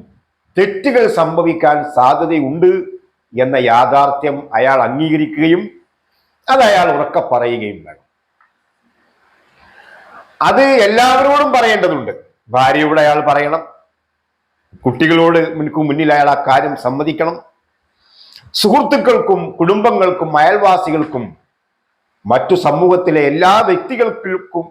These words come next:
ഇടയിലും ഞാനൊരു തെറ്റു അ-, കുറ്റമറ്റവനല്ല, ഞാനൊരു അഹങ്കാരിയല്ല, ഞാൻ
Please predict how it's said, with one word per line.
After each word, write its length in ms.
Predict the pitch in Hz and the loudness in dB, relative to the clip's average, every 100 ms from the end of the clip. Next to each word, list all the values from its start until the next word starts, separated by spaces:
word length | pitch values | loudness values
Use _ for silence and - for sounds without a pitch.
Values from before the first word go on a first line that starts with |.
| - | -10
ഇടയിലും 520 | 127 139 135 110 95 _ _ _ _ _ - | -2 0 0 -2 -6 _ _ _ _ _ -8
ഞാനൊരു 640 | 113 143 202 254 262 247 240 226 - - - _ _ _ _ | 0 2 4 4 2 2 0 -2 -6 -14 -20 _ _ _ _
തെറ്റു 680 | 202 202 - - 277 254 - 160 | -2 -2 -8 -2 0 0 0 -2
അ-, 220 | 175 - - _ - | -2 -4 -14 _ -4
കുറ്റമറ്റവനല്ല, 920 | 196 - 285 240 240 214 190 165 180 170 - - - _ _ _ _ _ | -4 0 2 2 2 0 2 2 4 2 -2 -10 -16 _ _ _ _ _
ഞാനൊരു 320 | 135 170 196 | 0 0 2
അഹങ്കാരിയല്ല, 840 | 180 170 208 214 220 214 180 165 170 135 - - - _ _ _ _ _ 101 | 2 2 0 2 2 2 2 2 0 -2 -6 -14 -20 _ _ _ _ _ -4
ഞാൻ 380 | 127 165 185 | 0 4 2